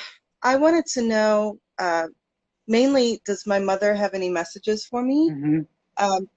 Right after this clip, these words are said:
Speaker 1: and then, do you see anything happening,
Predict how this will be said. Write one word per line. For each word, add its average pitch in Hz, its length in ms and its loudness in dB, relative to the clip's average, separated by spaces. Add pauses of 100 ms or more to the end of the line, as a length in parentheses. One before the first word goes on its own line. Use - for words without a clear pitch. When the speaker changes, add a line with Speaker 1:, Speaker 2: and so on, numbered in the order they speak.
(140)
Speaker 1:
and 214 200 4
then, 196 340 4 (260)
do 208 100 -6
you 214 260 -4
see 240 260 -2
anything 196 600 -2 (1200)
happening, 240 720 4